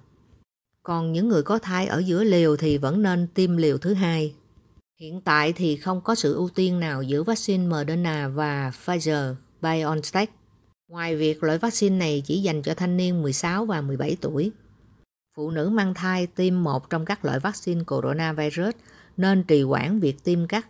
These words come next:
vaccine khác như là cúm hoặc thi đáp trong mười bốn ngày sau khi tiêm vaccine coronavirus thứ hai. Tới đây mình chân thành cảm ơn các anh chị và các bạn đã quan tâm và theo dõi. Mình xin dừng tại đây.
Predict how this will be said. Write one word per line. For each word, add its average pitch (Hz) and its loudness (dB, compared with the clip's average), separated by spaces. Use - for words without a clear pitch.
vaccine 190 -2
khác 214 -2
như 180 2
là 151 0
cúm 240 -2
hoặc - -6
thi 165 -2
đáp 190 -4
trong 175 4
mười 147 4
bốn 180 2
ngày 147 0
sau 156 -4
khi 165 -4
tiêm 160 -2
vaccine 170 -4
coronavirus 151 -2
thứ 196 -2
hai. 156 0
Tới 220 0
đây 196 2
mình 156 0
chân 175 0
thành 156 -2
cảm 156 0
ơn 185 2
các 214 -2
anh 196 2
chị 151 0
và 139 0
các 190 -6
bạn 139 -2
đã 139 0
quan 165 -2
tâm 160 -2
và 139 -2
theo 151 -2
dõi. 147 -2
Mình 160 -2
xin 185 0
dừng 147 2
tại 151 0
đây. 175 2